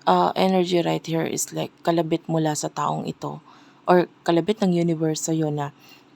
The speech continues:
dito ka sa taong to. Siya ang makakatulong sa'yo, siya ang para sa'yo. That kind of energy. Kasi itong person na to ang pwedeng magbigay ng stability, marriage, relationship. And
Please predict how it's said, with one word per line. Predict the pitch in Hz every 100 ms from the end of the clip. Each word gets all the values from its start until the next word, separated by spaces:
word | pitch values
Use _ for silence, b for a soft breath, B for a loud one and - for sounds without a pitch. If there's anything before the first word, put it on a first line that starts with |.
| B -
dito | 170 196 202 214
ka | 196 185
sa | 190
taong | 185 156 151 170 160 -
to. | 147 147 143 - B B
Siya | - 180 196
ang | 196
makakatulong | 190 180 170 180 - 165 160 160
sa'yo, | 160 151 147 151
siya | 151 175 170
ang | 170 160
para | - 156 147
sa'yo. | 143 - - - - B B B B
That | 190 190 -
kind | 175 160
of | 151 -
energy. | 151 147 143 147
Kasi | - 190 247
itong | 247 254 240
person | 240 226 233
na | 226
to | 220 214
ang |
pwedeng | 202 196 196 185
magbigay | 175 175 175 170
ng |
stability, | 170 - 196 196 175 - - - B B B -
marriage, | 196 185 165 156 - - B B
relationship. | 190 180 180 170 160 - 147 - B B B B -
And | 196 190 175 170